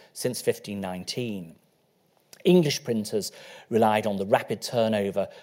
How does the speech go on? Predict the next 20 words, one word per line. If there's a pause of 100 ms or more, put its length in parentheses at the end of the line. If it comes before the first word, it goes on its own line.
(100)
of
small,
cheap, (280)
popular
books, (200)
and
they
were
not
too
fussy
on
aesthetics. (300)
If
you
wanted
a
decent
book, (420)
uh,